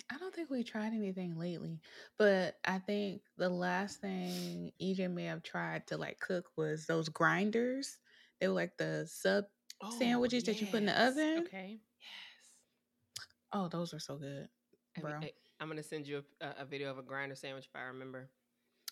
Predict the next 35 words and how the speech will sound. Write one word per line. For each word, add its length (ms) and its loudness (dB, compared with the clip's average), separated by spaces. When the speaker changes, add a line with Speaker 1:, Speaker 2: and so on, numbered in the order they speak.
Speaker 2:
'Cause 140 -4
I've 140 4
saved 200 4
Speaker 1:
Yes. 200 -2
Speaker 2:
several 760 4
of 240 4
them 180 2
and 100 2
have 140 2
yet 260 0
to 80 -6
make 220 -2
one. 300 0
Speaker 1:
You 120 6
get, 120 8
like, 160 2
this 180 2
loaf 380 8
of 100 -4
bread 380 6
from 120 0
the 60 2
grocery 400 2
store. 460 2
Speaker 3:
Mm-hmm. 80 4
Speaker 1:
You 80 0
get 200 2
whatever 460 2
deli 340 4
meat 360 0
you 100 0
want, 300 2
Speaker 3:
Mm-hmm. 100 -2
Speaker 1:
the 80 -2
cheese, 800 -4